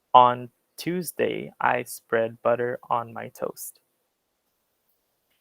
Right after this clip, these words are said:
You can hear Tuesday and butter are the only words that I would pronounce differently. So in a British standard way, you could say, On Tuesday, they have a bit of a C H noise when it comes to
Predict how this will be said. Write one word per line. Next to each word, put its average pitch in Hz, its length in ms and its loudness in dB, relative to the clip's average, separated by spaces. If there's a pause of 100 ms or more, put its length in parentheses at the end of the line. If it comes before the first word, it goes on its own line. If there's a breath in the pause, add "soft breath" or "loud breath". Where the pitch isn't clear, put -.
(340)
You 123 80 -20
can 117 160 -8
hear 120 360 0
Tuesday 160 640 -2
and 131 200 -4
butter 120 260 4
are 117 140 2
the 110 100 -6
only 135 300 -4
words 131 420 -2
that - 80 -6
I 110 80 -2
would 113 180 -4
pronounce 113 360 -10
differently. - 500 -6 (1600 loud breath)
So 110 360 2
in 117 240 -4
a 107 100 -8 (240)
British 160 500 0
standard 135 500 -4
way, 117 180 -4
you 113 120 -8
could 110 140 -14
say, 113 280 -4 (220)
On 117 340 -2 (140)
Tuesday, 160 1040 -6
they 123 60 -8
have 117 180 2
a 110 140 -8 (180)
bit 131 120 0
of 123 140 0
a 113 140 2
C 135 560 -6 (220)
H - 400 -4
noise 110 600 -6
when 117 160 -6
it 113 100 -8
comes 123 280 -6
to 107 240 -4